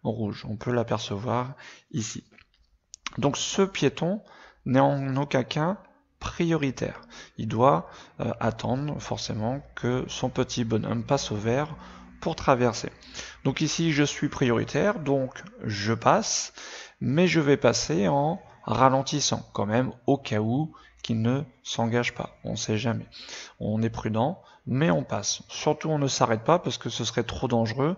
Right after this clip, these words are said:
Si un véhicule serait derrière nous, euh, il serait très surpris forcément de notre arrêt alors que le feu se trouve au vert. Donc, faut surtout pas s'arrêter. Il n'y a pas besoin de klaxonner.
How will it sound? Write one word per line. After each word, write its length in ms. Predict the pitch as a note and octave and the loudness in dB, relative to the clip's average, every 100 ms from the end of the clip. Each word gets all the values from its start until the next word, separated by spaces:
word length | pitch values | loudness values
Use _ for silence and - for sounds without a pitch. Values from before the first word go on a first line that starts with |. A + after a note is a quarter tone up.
| - - - | -6 -18 -14
Si 220 | - - | -8 0
un 80 | B2 | 2
véhicule 380 | A#2+ A#2+ - B2+ | 4 0 -2 -4
serait 320 | - A2 A2 | -2 0 0
derrière 360 | A2+ A2 A2 G2 | 2 2 0 -2
nous, 260 | A#2 E3 - - - - - G#2+ | -2 -2 -6 -12 -18 -18 -6 -2
euh, 80 | |
il 60 | G#2 | -2
serait 220 | - - | -2 -2
très 280 | G#2+ - D3 | -2 0 0
surpris 460 | - - - C#3+ D3 | 0 -2 -2 -4 -2
forcément 460 | B2 - A#2 A2+ | -2 -2 -2 0
de 120 | A2+ | 2
notre 300 | B2 A#2 - | 2 0 -2
arrêt 380 | G2+ G2 B2+ E3 - - - | -4 -2 -2 -4 -8 -20 -8
alors 280 | - A2 B2+ | 2 4 4
que 120 | - | 2
le 80 | A2+ | -2
feu 320 | G2+ - C3 | -2 -2 -2
se 160 | C#3 A#2+ | -2 -6
trouve 520 | - - B2+ B2+ A#2+ - - | -6 -4 -4 -4 -8 -8 -4
au 100 | A2+ | -2
vert. 360 | G#2+ - - - - - - | -2 -8 -14 -18 -18 -12 -8
Donc, 140 | G#2+ | -6
faut 140 | - | -4
surtout 280 | A2+ B2 - | -4 -4 -4
pas 160 | B2 B2 | 0 2
s'arrêter. 600 | - A2 G#2 - C3+ E3+ - - - - | 2 0 0 0 -2 -2 -8 -16 -16 0
Il 80 | B2+ | 4
n'y 60 | |
a 60 | B2+ | 6
pas 140 | B2+ | 6
besoin 260 | A#2 A#2 A#2+ | 4 2 0
de 100 | C#3 | 0
klaxonner. 680 | - A2 - G#2 G#2 C3+ | -2 -2 -2 -4 -2 -2